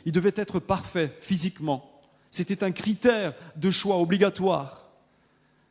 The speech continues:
Il était chargé d'enseigner le peuple, d'enseigner la loi au peuple. Il était également chargé de consulter l'Éternel pour le peuple.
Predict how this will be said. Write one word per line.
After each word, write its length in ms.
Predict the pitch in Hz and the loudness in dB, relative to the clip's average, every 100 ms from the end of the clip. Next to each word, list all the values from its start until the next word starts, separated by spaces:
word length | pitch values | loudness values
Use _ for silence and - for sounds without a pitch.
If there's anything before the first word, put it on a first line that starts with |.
| _ _ _ - | _ _ _ 0
Il 120 | 170 | 2
était 180 | 202 226 | 2 2
chargé 400 | 233 202 190 240 | 2 0 0 2
d'enseigner 720 | 170 240 240 - 240 233 233 | 4 2 2 0 4 4 4
le 100 | 214 | 4
peuple, 540 | 214 226 226 151 139 | 2 0 -2 -4 -2
d'enseigner 540 | 135 190 - 214 220 220 | -2 -2 -2 0 0 2
la 120 | 165 | 4
loi 320 | 156 185 247 | 4 4 4
au 100 | 208 | 2
peuple. 520 | - 226 - 170 139 - - - - | 2 0 0 0 0 -4 -20 -20 -6
Il 120 | 170 | 0
était 280 | 214 214 226 | 2 2 2
également 500 | 202 208 214 233 208 - | 4 2 2 0 -2 -4
chargé 380 | - 214 185 220 | -2 0 2 2
de 100 | 202 | 2
consulter 680 | - 277 262 - 262 208 262 | 4 4 4 4 2 2 2
l'Éternel 880 | 220 240 - 240 220 254 294 233 175 | 4 4 4 2 4 2 2 0 0
pour 160 | 180 | 2
le 80 | 165 | 0
peuple. 480 | 156 226 233 - | 0 -2 -2 -4